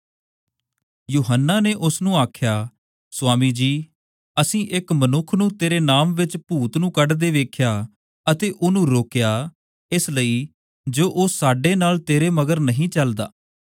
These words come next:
ਪਰ ਯਿਸੂ ਨੇ ਉਸ ਨੂੰ ਆਖਿਆ ਕਿ "ਉਸ ਨੂੰ ਨਾ ਰੋਕੋ, ਕਿਉਂਕਿ ਜਿਹੜਾ ਤੁਹਾਡੇ ਵਿਰੁੱਧ ਨਹੀਂ, ਉਹ ਤੁਹਾਡੇ ਨਾਲ ਹੈ।" ਇਹ ਹੋਇਆ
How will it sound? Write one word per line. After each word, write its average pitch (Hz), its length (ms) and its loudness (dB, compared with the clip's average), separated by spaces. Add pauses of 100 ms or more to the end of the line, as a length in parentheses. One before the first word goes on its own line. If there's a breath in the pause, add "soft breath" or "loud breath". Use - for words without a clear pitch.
(100)
ਪਰ 208 120 0
ਯਿਸੂ 131 420 0
ਨੇ 190 120 0
ਉਸ 135 200 -2
ਨੂੰ 160 180 -2
ਆਖਿਆ 117 520 -4 (460)
ਕਿ 208 120 -2
"ਉਸ 160 280 0
ਨੂੰ 185 180 0
ਨਾ 143 180 2
ਰੋਕੋ, 120 380 -4 (500)
ਕਿਉਂਕਿ 170 300 0
ਜਿਹੜਾ 156 380 0
ਤੁਹਾਡੇ 147 480 0
ਵਿਰੁੱਧ 151 320 0
ਨਹੀਂ, 120 440 0 (460)
ਉਹ 160 120 0
ਤੁਹਾਡੇ 117 500 -2
ਨਾਲ 107 280 0
ਹੈ।" - 220 -10 (1040)
ਇਹ 202 140 2
ਹੋਇਆ 135 520 2